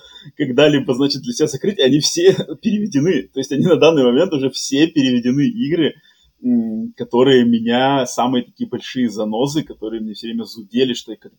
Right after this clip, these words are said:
когда-нибудь смогу ли я в них поиграть, они все переведены. То есть я последний раз, когда я, значит, с эмуляцией заморачивался, это был какая-то середина двухтысячных или конец двухтысячных. Это вот когда, значит, были завершены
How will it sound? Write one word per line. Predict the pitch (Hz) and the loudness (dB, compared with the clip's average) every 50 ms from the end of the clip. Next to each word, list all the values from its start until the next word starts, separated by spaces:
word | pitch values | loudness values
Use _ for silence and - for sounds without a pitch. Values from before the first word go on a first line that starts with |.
| _ _ | _ _
когда-нибудь | - 104 101 104 123 131 127 107 104 - | -20 -12 -6 -4 -2 -2 -2 -4 -8 -12
смогу | - 117 110 101 107 123 | -16 -16 -16 -10 -8 -6
ли | 127 113 107 | -6 -6 -4
я | 107 107 101 | -4 -6 -6
в | 104 | -6
них | 110 104 - | -10 -14 -14
поиграть, | _ 107 104 104 101 107 110 117 127 - - - _ _ _ _ _ _ _ _ _ _ _ _ _ _ _ | _ -12 -10 -8 -6 -4 -4 -2 -2 -4 -6 -10 _ _ _ _ _ _ _ _ _ _ _ _ _ _ _
они | - 135 151 170 165 | -4 -2 -2 0 0
все | 151 - 156 | 0 -2 -2
переведены. | 143 165 151 151 151 127 117 | -2 0 0 2 2 2 2
То | 127 | 2
есть | 131 - - | 0 0 2
я | 139 160 185 | 2 2 2
последний | - - - - 160 180 185 165 156 | 2 0 -4 -2 0 2 2 2 2
раз, | 180 - - | 0 0 -2
когда | - 165 135 131 139 | -4 -4 -2 -2 -2
я, | 143 | -2
значит, | 139 143 143 131 | -4 -6 -8 -10
с | - 131 | -6 -4
эмуляцией | 127 127 139 151 - - - 107 | -4 -2 0 -2 -2 -4 -8 -10
заморачивался, | 110 107 107 135 170 196 - 311 294 240 - - 120 104 - _ _ _ _ _ _ _ _ | -8 -8 -6 -6 -6 -6 -8 -8 -10 -10 -10 -10 -14 -14 -14 _ _ _ _ _ _ _ _
это | - 123 127 - 131 120 | -4 -2 -2 0 -2 -4
был | 117 - 127 135 147 156 151 143 - - _ _ _ _ _ _ | -2 -2 -2 0 0 0 0 -2 -4 -8 _ _ _ _ _ _
какая-то | - 120 113 - - | -8 -8 -8 -8 -10
середина | - - 123 120 110 113 143 151 139 | -10 -8 -6 -8 -6 -4 -2 -2 -2
двухтысячных | 104 98 104 101 - _ - 156 165 143 - - 117 - - | -4 -4 -10 -16 -18 _ -14 -14 -12 -12 -14 -14 -14 -12 -12
или | 101 101 | -14 -12
конец | - 117 117 131 131 127 | -8 -4 -4 -4 -4 -6
двухтысячных. | - 107 - _ - - - - - 151 139 - | -8 -14 -18 _ -12 -12 -12 -10 -8 -10 -8 -8
Это | 113 - 120 | -8 -6 -6
вот | 120 117 - | -6 -6 -8
когда, | - 104 101 127 131 | -12 -8 -4 -2 -2
значит, | 139 143 139 - 107 98 | -2 -4 -6 -10 -12 -10
были | 107 117 117 120 | -8 -6 -4 -4
завершены | 110 104 110 107 - - - - 123 135 131 117 - | -4 -6 -6 -8 -8 -10 -10 -6 -4 -2 -2 -4 -4